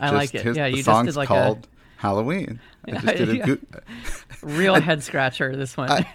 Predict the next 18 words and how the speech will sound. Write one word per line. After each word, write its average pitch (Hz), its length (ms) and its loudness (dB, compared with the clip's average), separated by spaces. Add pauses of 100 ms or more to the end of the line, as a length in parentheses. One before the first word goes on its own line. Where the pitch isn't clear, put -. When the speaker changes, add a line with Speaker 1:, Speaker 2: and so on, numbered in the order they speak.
(120)
Speaker 2:
I 190 100 6
did, 156 320 2
I 147 100 8
did 131 200 6
a 160 60 8
Google 143 360 6
search, - 560 0 (160)
and, 120 380 4
uh, 120 420 6
this 120 160 -4
was 139 140 0
the 139 100 -4
first - 280 0
song 107 220 -2
that 113 120 -8
came 107 220 -4
up. 101 160 -2
<laughs> - 60 -6